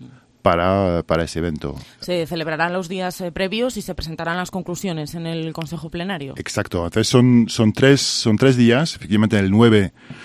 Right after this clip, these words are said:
Speaker 1: es el plenario, pero dos días antes, el siete y ocho, tendremos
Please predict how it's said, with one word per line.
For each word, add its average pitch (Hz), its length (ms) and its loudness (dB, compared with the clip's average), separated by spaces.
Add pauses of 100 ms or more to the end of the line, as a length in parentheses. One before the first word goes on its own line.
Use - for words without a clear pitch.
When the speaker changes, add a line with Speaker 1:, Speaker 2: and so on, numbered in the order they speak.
(280)
Speaker 1:
es 95 300 -4
el 98 160 0
plenario, 123 600 4
pero 104 240 4 (160)
dos 120 220 2
días 120 260 6
antes, 104 440 0
el 87 80 -4
siete 123 320 4
y - 20 6
ocho, 139 400 0 (460)
tendremos 104 520 2